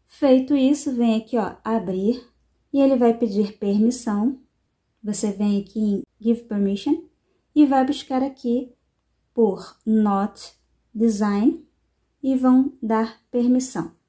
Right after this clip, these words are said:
Vão voltar, voltar e vão vir aqui e vão habilitar. E aqui ele vai dar uma mensagem. "App keep stopping.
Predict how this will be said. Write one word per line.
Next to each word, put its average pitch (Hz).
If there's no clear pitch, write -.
Vão 202
voltar, 233
voltar 247
e 311
vão 294
vir 240
aqui 240
e -
vão 233
habilitar. 233
E 302
aqui 269
ele 226
vai 226
dar 226
uma 226
mensagem. 185
"App 262
keep 226
stopping. 170